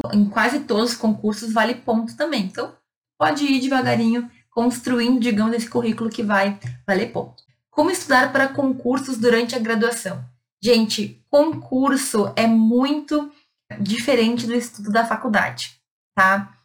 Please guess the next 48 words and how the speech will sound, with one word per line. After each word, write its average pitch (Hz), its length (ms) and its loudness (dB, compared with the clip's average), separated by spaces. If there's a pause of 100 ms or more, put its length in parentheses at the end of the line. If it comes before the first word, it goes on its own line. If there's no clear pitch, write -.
(320)
Então, 294 360 0
o - 40 -4
que - 120 -10
que - 180 -2
eu 269 240 2
vou 277 100 0
dizer 247 200 0
da 262 80 2
minha 254 180 0
experiência, 202 520 -2
tá? 214 280 0
Eu 240 140 2
percebi 240 760 -2 (300)
que 226 80 0
algumas 226 380 0
pessoas, 233 400 0
elas 226 180 0
estavam 247 260 0
pra 254 120 -4
concurso 247 440 -4
no 262 60 0
último 269 400 0
ano 240 140 2
da 240 60 -2
faculdade. 240 600 -4 (560)
Tu 269 80 0
não 294 200 4
precisa 269 320 -2
deixar 240 420 4
pro 240 140 -2
último 269 320 -2
ano, 214 340 2 (500)
tá? 202 360 2 (180)
Mas 226 180 2
o 247 40 0
que 262 100 -2
que 302 80 -2
tu 320 100 -2
pode 262 280 2
fazer? 202 600 -2 (120)
Começar 269 480 -2
já 233 180 0
a - 20 0
ver 226 160 -2
questões 226 420 -4
de 240 80 -4
concurso 226 800 -2
agora. 190 720 2